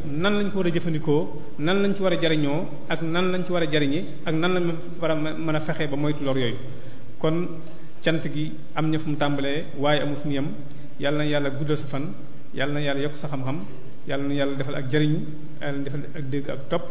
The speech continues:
ci lii nga xamante ne moom lañ ci dégg tey. Kon, euh, xam naa ne dañuy jox kàddu gi Cheikh Ahmad Bamba Mbaye mu def ab taxaw seetlu bu gàtt rek ci lii nga xamante ne moom la Serigne Sam Bousso doon waxtaane. Ginnaaw bu ñu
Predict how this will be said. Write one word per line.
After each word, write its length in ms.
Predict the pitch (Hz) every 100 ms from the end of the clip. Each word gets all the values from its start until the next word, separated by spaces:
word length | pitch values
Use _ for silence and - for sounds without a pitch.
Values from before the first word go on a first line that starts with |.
| -
ci 60 | 147
lii 160 | 135 156
nga 80 | 147
xamante 320 | 143 143 139
ne 40 | 131
moom 140 | 143
lañ 80 | 151
ci 60 | 147
dégg 160 | 135 127
tey. 180 | 131 135 - - - - - -
Kon, 300 | 147 143 147 147 143 -
euh, 260 | 151 139 143
xam 120 | 147 143
naa 120 | 143
ne 160 | 156 151
dañuy 180 | 143 139
jox 120 | 147 139
kàddu 240 | 151 127 123
gi 140 | 165 - - - - - - -
Cheikh 200 | 151 151 151
Ahmad 280 | 160 147 151
Bamba 220 | 139 139 135
Mbaye 280 | 135 151 202 - - - - - - - 120
mu 180 | 131 147
def 140 | 156 123 123 156
ab 100 | -
taxaw 240 | 170 151 143
seetlu 260 | 160 143 135
bu 160 | 131 127
gàtt 260 | 170 -
rek 160 | 143 160 - - - - - -
ci 100 | 139
lii 260 | 139 175
nga 100 | 170
xamante 400 | - 151 143 139 139
ne 180 | 147 -
moom 340 | 135 139 160 151
la 100 | 143
Serigne 260 | 139 135 127
Sam 360 | 156 151 147 135 - - -
Bousso 200 | 135 160
doon 160 | 139 135
waxtaane. 400 | 131 147 131 196 254 - - - - 131
Ginnaaw 220 | 131 147
bu 80 |
ñu 60 | 139